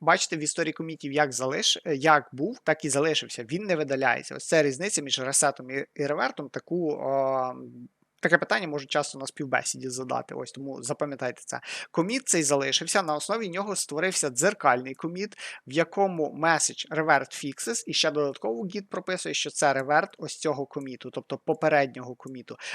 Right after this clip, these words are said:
А тепер давайте зайдемо в наші файли і подивимося, що всередині ось цих файлів.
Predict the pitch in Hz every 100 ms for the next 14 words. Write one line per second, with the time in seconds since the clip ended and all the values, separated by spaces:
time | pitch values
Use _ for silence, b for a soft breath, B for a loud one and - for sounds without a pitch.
0 | - 151 180 165 165 160 147 151 151 143
1 | 139 127 143 139 135 135 143 - 247 185
2 | 139 135 156 156 - 139 - 151 - 131
3 | 135 131 127 - - 139 - 127 123 131